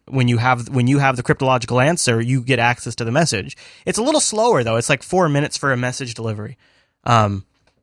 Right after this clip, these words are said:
but I, I don't know. You, uh, you see, you see now new projects that are like, uh, the Pirate Bay. One of the Pirate Bay co-founder guys has launched this, um, is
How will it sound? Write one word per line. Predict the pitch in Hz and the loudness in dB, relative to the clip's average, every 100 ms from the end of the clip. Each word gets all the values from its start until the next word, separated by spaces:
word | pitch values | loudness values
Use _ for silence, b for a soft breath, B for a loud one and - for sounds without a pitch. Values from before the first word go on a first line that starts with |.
| _ _ _ - | _ _ _ -6
but | 175 | -2
I, | 190 - | -2 -2
I | 160 | -2
don't | 214 | 0
know. | 294 | 0
You, | 170 160 - | 0 -2 -4
uh, | |
you | 151 170 | -2 0
see, | - 214 190 | 0 0 -2
you | 151 147 | 0 -2
see | - 208 | 0 0
now | 180 165 | 2 2
new | 170 | 2
projects | 170 165 175 170 - | 0 0 0 -2 -2
that | |
are | 135 123 | -2 0
like, | 123 131 | 0 0
uh, | 117 110 B B | -2 -2 B B
the | - | -4
Pirate | 120 147 165 | 0 2 2
Bay. | 170 160 165 | 0 0 0
One | 139 151 | 0 0
of | |
the | 131 117 - | 0 -4 -4
Pirate | 143 156 | 0 0
Bay | 160 151 | 0 -2
co-founder | 165 151 151 147 | -4 -2 -4 -4
guys | 143 135 139 | -2 0 0
has | 127 110 | -4 -2
launched | 123 127 - | 0 0 -2
this, | 135 120 - | -2 -2 0
um, | 110 104 104 _ _ b b b b - | -2 -4 -12 _ _ b b b b -2
is | 131 | 0